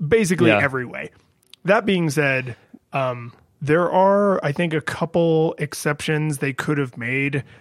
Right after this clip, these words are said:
Speaker 1: Uh, one is, once you have the power bracelet, the power bracelet should just be equipped. Why in God's name?
Speaker 2: <laughs> Yeah.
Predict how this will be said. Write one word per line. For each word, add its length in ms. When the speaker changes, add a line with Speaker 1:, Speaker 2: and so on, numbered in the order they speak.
Speaker 1:
Uh, 200
one 500
is, 380
once 320
you 120
have 160
the 80
power 220
bracelet, 340
the 60
power 220
bracelet 340
should 140
just 160
be 80
equipped. 380
Why 320
in 260
God's 380
name? 460
Speaker 2:
<laughs> 60
Yeah. 100